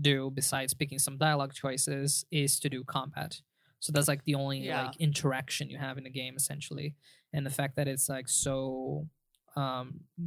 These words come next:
Speaker 1: c-, it can get so repetitive, I feel like really drags it down from being a perfect game. But that's not to say that it's not a fun game. Like I said, I, I did enjoy my time with it. I feel like if you enjoy R P Gs, you're probably gonna get a lot out of it.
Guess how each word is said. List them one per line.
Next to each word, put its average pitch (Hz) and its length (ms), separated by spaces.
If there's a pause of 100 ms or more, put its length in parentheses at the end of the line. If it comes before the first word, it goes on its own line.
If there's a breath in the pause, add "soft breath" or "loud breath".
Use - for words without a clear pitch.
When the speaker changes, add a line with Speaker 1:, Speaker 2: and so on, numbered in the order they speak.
Speaker 1:
c-, 180 160
it 151 80
can 143 160
get 147 220
so 135 140
repetitive, 131 720 (380 soft breath)
I 147 60
feel 143 140
like 135 160
really 131 340
drags 131 360
it 135 140
down 127 420 (360)
from 135 160
being 135 260
a 131 40
perfect 185 460
game. 127 320 (420 soft breath)
But 160 240
that's 214 160
not 320 120
to - 80
say 226 140
that 175 140
it's 143 120
not 147 120
a 143 60
fun 135 300
game. 156 380
Like 147 220
I 147 40
said, - 200
I, 131 140
I 147 80
did 156 240
enjoy 147 340
my 131 140
time 135 340
with 139 160
it. - 160
I 151 60
feel 170 160
like 165 220
if 160 220
you 170 120
enjoy 147 300
R 156 100
P 147 120
Gs, 139 300
you're 151 80
probably 131 300
gonna 131 240 (460 soft breath)
get 139 120
a 135 60
lot 127 280
out 143 100
of 147 100
it. 202 280